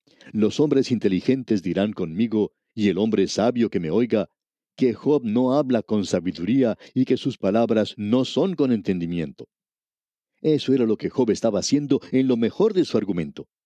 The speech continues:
Ahora, ese es el problema, creemos, con la mayoría de nosotros. Hablamos demasiado, y lo mucho que hablamos es sin conocimiento y sin sabiduría.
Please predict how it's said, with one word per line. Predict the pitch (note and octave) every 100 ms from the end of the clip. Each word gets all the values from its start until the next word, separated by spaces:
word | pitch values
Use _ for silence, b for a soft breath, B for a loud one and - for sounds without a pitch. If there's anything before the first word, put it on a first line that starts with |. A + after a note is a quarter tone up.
| _ _ b
Ahora, | A#2+ A2 - -
ese | C#3 C#3 -
es | A2+
el | G#2+ G2
problema, | F#2 D#2+ F#2+ E2+ D2+
creemos, | - E2+ C#3+ D3 C3 b -
con | A#2 A2
la | G2+
mayoría | G2+ G2 F#2 E3+ G3+
de | C#3
nosotros. | A2 - E2+ - - - _ b b
Hablamos | B2+ B2+ D3+ F3 D#3+
demasiado, | B2+ G#2+ F2+ - G#2 E2 D#2 -
y | C3
lo | A#2+
mucho | C#3+ A3 E3
que | -
hablamos | G2 D3+ E3 C#3 B
es | A#2 A2+
sin | - F3 G#3
conocimiento | - D3 B2 - G2+ D3+ F3 D#3
y | B2
sin | - D3+ B2+
sabiduría. | A2 G#2+ F2+ D#2+ C#2+ A1